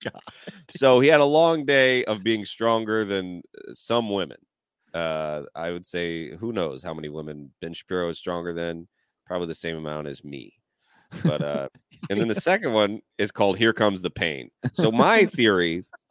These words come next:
Speaker 2: is he was up all night being stronger than his wife. <laughs> And his wife,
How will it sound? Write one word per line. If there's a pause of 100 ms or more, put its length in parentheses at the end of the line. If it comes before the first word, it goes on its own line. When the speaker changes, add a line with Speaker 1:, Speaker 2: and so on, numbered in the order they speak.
(160)
Speaker 2:
is
he
was
up
all
night (240)
being
stronger
than
his
wife. (220)
<laughs>
And
his
wife,